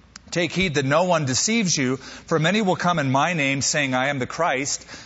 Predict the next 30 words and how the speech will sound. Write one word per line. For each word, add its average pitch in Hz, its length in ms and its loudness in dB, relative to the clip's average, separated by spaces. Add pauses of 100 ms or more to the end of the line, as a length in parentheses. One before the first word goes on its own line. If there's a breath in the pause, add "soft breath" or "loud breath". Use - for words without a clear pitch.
and 131 200 0
will 135 160 2
deceive 131 480 -2
many." 147 380 -2 (1300 loud breath)
And 120 120 -2
down 135 220 0
in 131 60 -2
verse 143 260 0
ten, 175 300 0
after 143 320 0
a 120 200 -2 (240)
host 165 380 -2
of 123 100 0
other 139 240 2
signs, 143 760 0 (840 loud breath)
"And 110 200 0
many 160 240 2
will 156 160 2
be 131 160 2
offended, 139 600 -2 (1080 soft breath)
and 120 160 0
will 151 180 4
betray 143 680 2
one 123 240 0
another, 117 560 0 (400 loud breath)
and 117 220 0
will 113 160 0
hate 160 360 -2
one 120 220 0
another. 104 500 -2